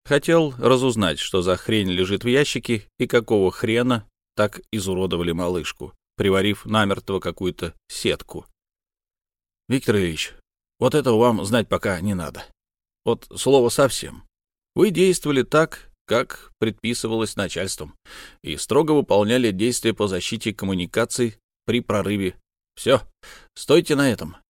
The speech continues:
Тем неожиданней будет мой удар по войскам охраны тыла. Ну, правда, если генерал Федоренко выполнил мою просьбу сильно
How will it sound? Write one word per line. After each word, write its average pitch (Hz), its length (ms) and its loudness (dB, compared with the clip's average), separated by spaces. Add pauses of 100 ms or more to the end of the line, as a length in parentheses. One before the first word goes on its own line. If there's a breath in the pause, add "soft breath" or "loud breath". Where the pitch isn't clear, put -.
(960)
Тем 131 200 2
неожиданней 143 560 0
будет 127 540 -4
мой 139 260 0
удар 98 260 2
по - 140 -4
войскам 90 480 0
охраны 101 500 0
тыла. 80 440 -8 (220)
Ну, - 180 -2 (540 loud breath)
правда, 107 260 2
если 110 480 0
генерал 104 420 2
Федоренко 120 600 0 (160)
выполнил 104 460 0
мою 98 260 2
просьбу 117 400 2
сильно 107 520 -2